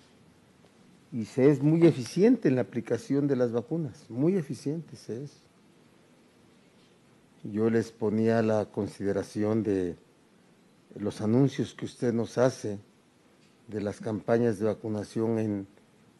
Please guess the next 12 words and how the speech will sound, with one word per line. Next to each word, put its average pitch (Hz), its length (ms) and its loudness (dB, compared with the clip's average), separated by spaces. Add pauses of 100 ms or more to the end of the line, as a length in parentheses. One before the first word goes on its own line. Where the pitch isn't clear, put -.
(140)
determinados 123 800 2
municipios, 120 880 -6 (880)
de 107 80 -8
acuerdo 110 540 0
a 101 80 -2 (1300)
los 98 200 -4
grupos 104 400 -4
etarios, 120 1080 2 (720)
a 98 140 -10
las 98 360 -8
primeras 101 580 -4
dosis, 123 520 2